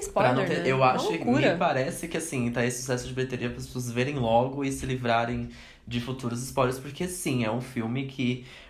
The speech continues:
Speaker 2: muita coisa acontece e, dependendo do spoiler que você tomar, não sei se estraga total a experiência, porque é um filme muito completo, tem muita
Speaker 1: Claro.
Speaker 2: coisa acontecendo, é todos os universos dos heróis juntos.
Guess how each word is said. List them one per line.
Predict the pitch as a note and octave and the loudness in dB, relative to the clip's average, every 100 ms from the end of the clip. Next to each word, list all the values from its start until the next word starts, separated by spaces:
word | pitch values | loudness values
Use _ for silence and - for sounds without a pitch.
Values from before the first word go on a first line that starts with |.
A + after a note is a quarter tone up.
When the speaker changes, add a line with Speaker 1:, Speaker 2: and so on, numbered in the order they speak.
| - | -2
Speaker 2:
muita | A#2 A#2+ A#2+ B2 C3 D3 | 2 4 6 4 2 -2
coisa | D3 C3 C3 | -2 -2 -2
acontece | C3 C3 A2 G2+ G#2 - D3 C#3+ - - | -4 -4 0 0 -2 -4 -6 -6 -8 -6
e, | D#3+ F3+ F#3+ - - - | -4 -2 -4 -8 -20 -6
dependendo | C3 C3+ C#3 B2+ | -2 0 0 0
do | B2+ | 0
spoiler | B2+ A#2 A2 A2 | -2 -2 -2 -2
que | |
você | A#2 A#2+ A#2+ | -6 -6 -6
tomar, | B2+ A#2+ A2 A2+ B2+ C#3+ - - - - _ - | -4 0 2 4 2 0 -4 -14 -20 -20 _ -18
não | - E3 | -8 -6
sei | G3 G#3 | -2 -4
se | G3 | -4
estraga | - C3 B2+ C#3 | 0 2 4 2
total | C3+ C3 B2 A2+ | -4 0 4 4
a | A2+ | 2
experiência, | - A#2+ A#2 G#2+ A#2+ | -4 -4 -2 -4 -4
porque | B2 A#2 A2 | -6 -6 -6
é | |
um | |
filme | A2 A#2 | -6 -6
muito | G#2+ G#2+ A2+ | -6 -8 -8
completo, | - A#2+ G#2+ G2+ F#2+ | -8 -6 -2 -2 -4
tem | - | -8
muita | G#2 G#2 | -8 -2
Speaker 1:
Claro. | F#3+ F#3 F3 | 2 2 2
Speaker 2:
coisa | B2 A2 | -2 -4
acontecendo, | A#2 A2+ - A2 G#2+ | -4 -6 -4 -4 -2
é | G#2 | -4
todos | - G#2+ G#2+ | -4 -4 -4
os | A2+ | -6
universos | A2 A2 G#2 G#2+ | -4 -2 -4 -4
dos | |
heróis | G#2 G#2 G#2 | -4 -4 -6
juntos. | G#2 G#2+ G#2+ - F#2 - | -8 -6 -6 -6 -10 -12